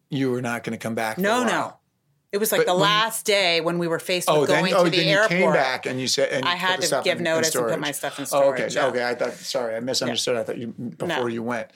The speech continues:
Speaker 2: I was, I was sitting on the beach faced with the prospect of getting in the car and driving to the airport and felt like, "I can't do it. I can't leave. I don't wanna go. I'm gonna, I'm gonna move here."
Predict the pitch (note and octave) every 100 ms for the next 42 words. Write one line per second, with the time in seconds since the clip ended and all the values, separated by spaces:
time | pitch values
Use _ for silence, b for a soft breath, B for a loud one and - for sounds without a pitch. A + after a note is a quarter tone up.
0 | - G3+ A#3 A3 A#3 A3+ - C4+ C4+ A#3+
1 | G3+ G#3 - - G3 F3 - F3+ - D#3+
2 | D3+ C3+ - C#3 C#3+ C#3+ C3+ C3 D3 C3
3 | B2+ C3 C3 A#2+ G2 C3+ - C3 - B2+
4 | - D3 C3 B2+ A#2+ - _ _ _ _
5 | - _ _ - D3 C#3+ D3+ C#3+ C#3 E3+
6 | G3 G#3 - D3 D#3 D#3 D3+ A#3 G#3 -
7 | b b b b b - D#3+ E3+ - E3+
8 | E3 E3 E3+ - _ - C3+ -